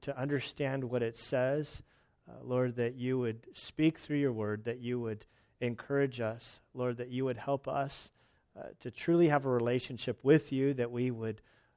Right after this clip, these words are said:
uh, have a greater understanding of what you desire from us, uh, in prayer. Uh, Lord, that we would, uh,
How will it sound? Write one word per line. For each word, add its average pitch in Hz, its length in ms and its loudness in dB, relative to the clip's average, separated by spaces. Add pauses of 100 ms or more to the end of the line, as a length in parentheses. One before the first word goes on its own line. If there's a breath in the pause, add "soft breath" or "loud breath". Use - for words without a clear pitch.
(140)
uh, 127 60 -20 (180)
have 135 160 2
a 123 80 4
greater 139 420 4
understanding 135 920 0
of 110 180 -4
what 127 200 0
you 131 240 0
desire 117 600 0
from 127 360 -2
us, 110 380 -4 (480)
uh, 117 100 -16 (140)
in 135 200 0
prayer. 143 500 -2 (640)
Uh, 117 80 -8
Lord, 120 300 -2
that 123 180 -2
we 123 220 0
would, 120 340 -2 (560)
uh, - 60 -18